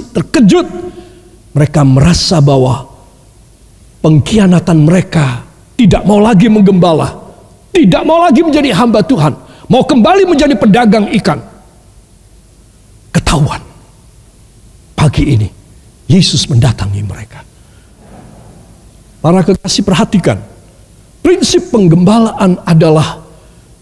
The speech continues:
sudah kamu tidak usah nyoba-nyoba, Petrus, Yohanes, semua murid-muridku, nggak usah nyoba. Kamu nggak boleh kembali ke duniamu. Kamu harus selalu dekat dengan aku.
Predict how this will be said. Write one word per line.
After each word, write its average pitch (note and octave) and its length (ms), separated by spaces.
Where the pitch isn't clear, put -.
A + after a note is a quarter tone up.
sudah F#3+ 320
kamu F#3+ 320
tidak D#3+ 80
usah E3 160
nyoba-nyoba, D#3 720
Petrus, A2+ 640
Yohanes, E3 880
semua D#4 720
murid-muridku, A3 800
nggak C4 320
usah A#3 240
nyoba. F#3 480
Kamu E4+ 400
nggak B3 160
boleh A#3 240
kembali G#3 400
ke G#3 160
duniamu. D#3 480
Kamu C3+ 240
harus E4+ 480
selalu C#4+ 320
dekat F#3+ 160
dengan D#3 320
aku. - 160